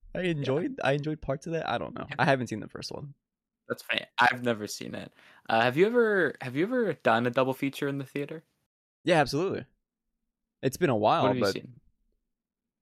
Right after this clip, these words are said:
Speaker 1: I mean, the, the first one that comes to mind is the, uh, double feature that was, um, Indiana Jones and the, uh, Kingdom of the Crystal Skull, and then Iron Man right after.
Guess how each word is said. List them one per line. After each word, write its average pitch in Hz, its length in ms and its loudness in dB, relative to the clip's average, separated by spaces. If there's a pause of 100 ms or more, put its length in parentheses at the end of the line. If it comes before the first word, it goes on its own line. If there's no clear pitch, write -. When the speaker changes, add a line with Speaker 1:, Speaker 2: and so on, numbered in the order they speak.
(640)
Speaker 1:
I 139 40 -2
mean, 147 120 2
the, 139 140 4
the 139 140 -2
first 156 240 0
one 160 60 0
that 127 80 -2
comes 123 200 -6
to 107 80 -4
mind 101 300 -2
is 95 220 -6
the, 98 440 -6
uh, 95 320 -2
double 101 220 -2
feature 104 640 -2
that 95 200 -2
was, - 600 -6 (120)
um, - 640 -8 (1160)
Indiana 113 340 0
Jones 104 600 -2
and 98 280 -4
the, 98 600 -4 (200)
uh, 95 340 -6 (180)
Kingdom 110 240 -6
of - 20 -6
the 98 80 -6
Crystal 110 260 -12
Skull, 120 480 -4
and 104 80 -8
then 95 120 -6
Iron 98 240 -2
Man 120 260 -4
right 131 160 -4
after. 151 320 -6